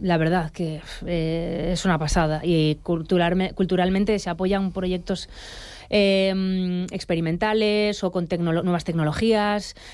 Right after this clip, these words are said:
etcétera, y también nichos como pueden ser la música electrónica, que en otros mercados, como en alemán, no es un nicho, o sea,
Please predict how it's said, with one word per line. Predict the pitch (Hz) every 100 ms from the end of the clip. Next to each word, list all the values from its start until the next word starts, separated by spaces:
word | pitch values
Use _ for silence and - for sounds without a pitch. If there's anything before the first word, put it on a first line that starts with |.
| - -
etcétera, | 175 - 196 220 247
y | 233
también | 170 170 180 175 175
nichos | 185 - 160 - -
como | 160 156
pueden | 165 165 170
ser | 190 175 165
la | 156
música | 160 190
electrónica, | 170 165 185 180 160 147 147
que | 175
en | 165
otros | 170 165 180 151
mercados, | 170 160 180 175 156
como | 160 151
en |
alemán, | 147 151 165 156
no |
es | 160
un | 180 165 165 -
nicho, | 175 185 220 170
o | 151
sea, | 165